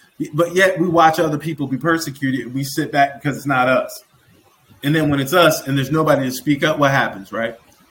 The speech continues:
History's bound to repeat itself. <laughs> You know, just give it time. So that's why we have to come together as a people. It's not about, uh, uh,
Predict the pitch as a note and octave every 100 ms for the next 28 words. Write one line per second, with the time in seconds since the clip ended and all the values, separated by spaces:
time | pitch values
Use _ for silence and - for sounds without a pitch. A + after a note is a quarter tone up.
0 | - G3 A3+ F3 C#3 D3+ D3+ D3+ D3 D3
1 | E3+ C#3 - C3 G2+ G#2 - _ - -
2 | G3+ - - _ - G3+ D#3+ C3 C3+ D3
3 | D3+ D#3+ D3+ D#3+ C3 G#2 - - _ _
4 | - _ - D3+ E3 F#3 - - D3 C#3+
5 | C#3 D#3 C3 - C3+ - B2 A#2 A2 A2+
6 | G#2 G2 - _ _ B2 A#2+ - D3+ C3
7 | A2 A2+ C3+ D3+ D3 C#3+ C3+ B2 - -